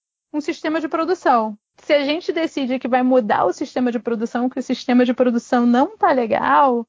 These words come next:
isso vai gerar, é, uma mudança no campo, uma mudança no chão. E se a gente demanda menos desmatamento, por exemplo,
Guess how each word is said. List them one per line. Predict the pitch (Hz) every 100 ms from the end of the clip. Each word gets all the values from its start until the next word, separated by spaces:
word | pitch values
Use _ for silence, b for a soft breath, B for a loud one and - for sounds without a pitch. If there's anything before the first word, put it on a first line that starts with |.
| _
isso | 294 294 330
vai | 262 262 359
gerar, | 320 294 262 262 285 269 - -
é, | - 247 247 240 240
uma | 254 254 277
mudança | 285 277 285 311
no | 320
campo, | 285 247 226
uma | 233 233
mudança | 240 240 262 269 269
no | 285
chão. | - 254 233 226
E |
se | 247
a |
gente | 247 262 269
demanda | 269 254 240 240
menos | 240 262 285
desmatamento, | 269 262 254 254 240 233 -
por | 254
exemplo, | 269 254 269 285